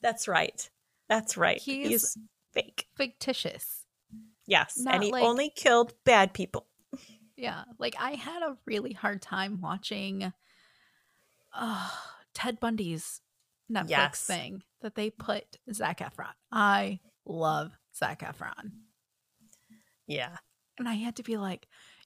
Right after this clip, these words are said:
Speaker 2: "You cannot like him. You cannot like him."
Speaker 1: <laughs> No.
Speaker 2: <laughs>
Speaker 1: Yeah,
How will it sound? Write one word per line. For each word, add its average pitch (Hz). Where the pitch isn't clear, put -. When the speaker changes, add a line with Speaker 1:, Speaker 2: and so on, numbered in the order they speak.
Speaker 2:
"You 202
cannot 180
like 277
him. 262
You 208
cannot 185
like 208
him." 214
Speaker 1:
<laughs> 285
No. 185
Speaker 2:
<laughs> 233
Speaker 1:
Yeah, 135